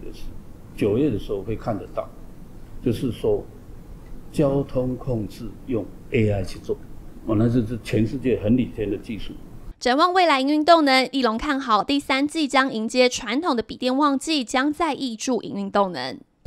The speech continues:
Speaker 1: 那第三季的部分，我认为或许有两个因素，一个因素想利用这 peak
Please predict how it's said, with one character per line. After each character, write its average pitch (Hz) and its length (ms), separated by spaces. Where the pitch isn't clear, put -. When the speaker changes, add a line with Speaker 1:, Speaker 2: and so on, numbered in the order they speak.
Speaker 1:
那 156 160
第 175 180
三 170 180
季 165 140
的 139 80
部 135 320
分， 117 160
我 110 500
认 190 240
为 92 200
或 123 340
许 - 180
有 92 180
两 87 220
个 92 100
因 120 140
素， - 240
一 156 140
个 151 160
因 147 200
素 143 200
想 98 260
利 139 60
用 135 140
这 135 100
peak - 200